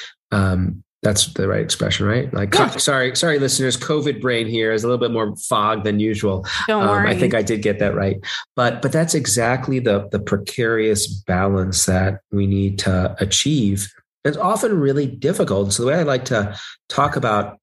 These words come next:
Speaker 1: this whole phenomenon, this whole space that my book is what it's all about, is we've got this unbelievable tool, a tool that distinguishes us from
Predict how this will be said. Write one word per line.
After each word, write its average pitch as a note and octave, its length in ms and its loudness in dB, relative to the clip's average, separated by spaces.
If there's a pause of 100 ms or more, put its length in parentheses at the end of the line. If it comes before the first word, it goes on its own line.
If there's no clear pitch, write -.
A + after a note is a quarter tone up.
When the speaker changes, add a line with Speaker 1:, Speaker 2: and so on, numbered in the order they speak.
(160)
Speaker 1:
this A2 220 0
whole B2 220 2
phenomenon, G2 640 0
this G2 120 2
whole A#2 140 2
space - 640 2
that G#2 240 -2 (200)
my G2 100 2
book G2+ 380 0
is F#2+ 140 -4
what G#2 100 0
it's G#2 140 2
all G#2+ 200 0
about, A2+ 320 0
is G2+ 320 0 (480)
we've G3 180 0
got D#3+ 260 0
this - 360 2 (120)
unbelievable B2 960 2
tool, F#2+ 480 -2 (440)
a G#2+ 80 2
tool C#3 360 0
that B2 140 -2
distinguishes G#2+ 640 2
us G2+ 140 2
from G#2 300 0